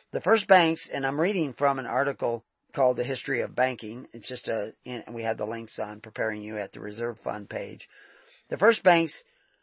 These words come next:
were probably the religious temples of the ancient world. Probably the religious temples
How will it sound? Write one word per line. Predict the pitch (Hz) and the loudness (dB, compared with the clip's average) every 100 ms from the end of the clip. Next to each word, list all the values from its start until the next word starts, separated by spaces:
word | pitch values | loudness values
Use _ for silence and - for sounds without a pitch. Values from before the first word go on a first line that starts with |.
| _ - | _ 4
were | 165 156 | 6 6
probably | - 180 202 214 185 190 | 10 12 12 10 6 2
the | 170 | 2
religious | 160 160 170 156 147 | 4 6 4 2 2
temples | 160 151 143 147 127 - _ _ _ _ | 4 4 2 0 0 -10 _ _ _ _
of | 135 151 127 120 _ _ _ _ _ _ | 4 4 4 -8 _ _ _ _ _ _
the | 139 147 139 | 0 2 4
ancient | 131 - - | 0 -8 -6
world. | 123 110 82 _ _ _ _ | -4 -4 -6 _ _ _ _
Probably | - 220 226 170 143 160 147 | 6 8 10 6 4 0 -2
the | - 123 233 277 185 | -10 2 4 4 2
religious | 135 135 139 117 123 - | 0 0 0 -2 -8 -6
temples | - 120 - 131 - | -6 -6 -8 -14 -18